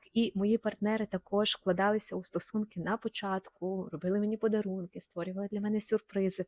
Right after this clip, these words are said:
вкладалися в наші спільні враження, всі до єдиного в один якийсь момент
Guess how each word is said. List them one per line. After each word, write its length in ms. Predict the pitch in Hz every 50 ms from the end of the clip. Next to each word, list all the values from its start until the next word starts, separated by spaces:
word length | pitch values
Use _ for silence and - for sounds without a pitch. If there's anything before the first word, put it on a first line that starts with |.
| _ _
вкладалися 720 | - 190 185 180 190 196 208 220 202 196 196 - - 175
в 80 | 180 190
наші 220 | 190 196 196 -
спільні 360 | - - - 196 190 175 165
враження, 520 | 170 175 185 208 262 269 - 262 262 262 247 _ _ _ _ _ _ _ _ _ _ _ _ -
всі 440 | - - - - 214 214 214 180 190 -
до 200 | - 196 - 180 180
єдиного 800 | - - 151 160 - 180 208 226 226 226 226 226 240 240 262 - _ _ _ _ _ _ _ -
в 140 | 185 180 196
один 360 | 208 196 190 226 226 220 202
якийсь 580 | 185 180 180 - 202 185 175 165 - - - 180
момент 540 | 165 156 160 170 185 196 226 247 254 240